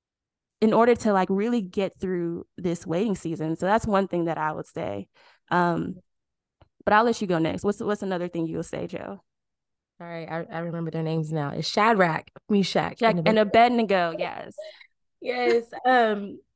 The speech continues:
Speaker 2: yeah. Um, but yes, uh, I agree to what you said. And then I just thought about some scriptures, um, honestly, um, on how to wait well, because I don't know, like, kinda like you're saying too, uh, what helped me is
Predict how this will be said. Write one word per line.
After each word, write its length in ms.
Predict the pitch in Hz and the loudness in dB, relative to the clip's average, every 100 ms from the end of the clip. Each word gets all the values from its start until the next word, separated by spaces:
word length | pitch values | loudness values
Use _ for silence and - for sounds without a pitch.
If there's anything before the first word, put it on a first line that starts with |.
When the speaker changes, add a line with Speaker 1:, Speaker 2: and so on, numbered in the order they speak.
| _ | _
Speaker 2:
yeah. 480 | 220 196 175 160 175 - _ _ _ _ _ _ | -2 4 4 4 0 -8 _ _ _ _ _ _
Um, 320 | - 285 262 240 | 2 6 6 6
but 140 | 269 | 4
yes, 480 | 269 302 277 277 - - - | 4 4 4 2 -2 -10 -16
uh, 240 | - 226 214 | -6 -4 -4
I 120 | - 254 | -2 2
agree 320 | 262 240 254 | 2 2 0
to 120 | 254 | 0
what 180 | 220 208 | -2 -2
you 140 | 214 | -4
said. 280 | - 220 220 | -6 -2 -2
And 140 | 247 | 0
then 120 | 311 359 | 0 0
I 100 | 370 | 0
just 160 | 440 | 0
thought 160 | 427 311 | 0 2
about 220 | 254 233 | 2 0
some 180 | - 208 | -4 -10
scriptures, 720 | - 196 170 190 185 185 - - | -10 -12 -10 -10 -8 -10 -14 -14
um, 480 | 190 185 170 170 180 _ | -8 -6 -6 -8 -14 _
honestly, 840 | - 175 185 185 - 196 185 185 175 _ _ _ _ _ _ _ _ _ _ _ | -12 -8 -8 -10 -12 -10 -10 -12 -14 _ _ _ _ _ _ _ _ _ _ _
um, 260 | 202 185 185 | -4 -2 -2
on 80 | 185 | -4
how 140 | 180 | -4
to 120 | 180 | -4
wait 200 | 165 170 | -4 -6
well, 220 | 180 165 | -4 -4
because 560 | 165 175 190 170 170 - _ _ _ _ _ _ _ | -6 -8 -4 -4 -4 -10 _ _ _ _ _ _ _
I 80 | 269 | 2
don't 100 | 311 | 4
know, 200 | 311 220 | 6 6
like, 220 | 208 - | 4 -2
kinda 200 | - 294 | -4 0
like 160 | 277 233 | 0 0
you're 100 | 226 | -4
saying 320 | 220 202 202 | -2 -4 -4
too, 460 | - 208 214 220 214 - _ _ - | -6 -4 -4 -4 -8 -18 _ _ -10
uh, 200 | 196 190 | -8 -4
what 160 | 202 | -6
helped 380 | 196 214 220 - | -4 -6 -6 -8
me 200 | 190 190 196 190 | -8 -8 -8 -8
is 280 | 190 185 - | -6 -4 -4